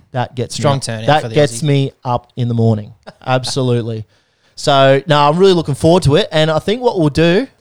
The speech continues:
Speaker 1: is we'll just predict and we'll start at seven and work our way up to who we think's gonna win.
Speaker 2: Yeah, okay.
Speaker 1: Now,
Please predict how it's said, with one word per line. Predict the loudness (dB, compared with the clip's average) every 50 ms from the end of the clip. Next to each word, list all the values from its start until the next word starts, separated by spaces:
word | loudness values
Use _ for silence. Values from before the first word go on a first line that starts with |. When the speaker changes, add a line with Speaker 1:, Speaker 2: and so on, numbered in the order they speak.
| _ _ _ _ -6
Speaker 1:
is | -6 -6 -4 -2
we'll | 0 0 0 -2
just | -2 -4 -6 -6 -4
predict | -6 -4 -2 0 0 0 -2 -4 -10 -10 -8
and | -6 -4
we'll | -4 -4
start | -4 -6 -6 -2 0 0 2 2 2 0 -4 _ _ _ _ _ -12
at | -12 -10 -10
seven | -6 -2 0 0 2 0 -2 -4 -4 -6
and | -6 -4 -2
work | 0 0 0 0 -2
our | -2 -2
way | 0 0
up | 0 -2 -4
to | -4 -4
who | -4 -2 -4
we | -6 -8
think's | -8 -10 -12 -12 -12 -10
gonna | -8 -8 -8 -6
win. | -8 -8 -8 -10 -10 -12 -12 -8
Speaker 2:
Yeah, | -4 -2 0 0 2 2 2 2 0 0
okay. | -2 -2 -2 -2 -2 -2 -4 -6 -8 -14 -10 -4
Speaker 1:
Now, | -2 0 0 0 -2 -4 -10